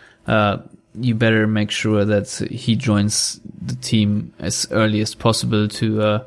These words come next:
yeah, get to know everyone and then be there on the first day of, of, uh,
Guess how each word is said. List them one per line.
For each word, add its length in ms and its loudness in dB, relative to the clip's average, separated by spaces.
yeah, 160 2
get 160 4
to 100 -2
know 200 4
everyone 440 4
and 160 0
then 180 0
be 200 0
there 320 2
on 300 -4
the 80 -6
first 400 -4
day 160 2
of, 280 -4
of, 280 -12
uh, 300 -4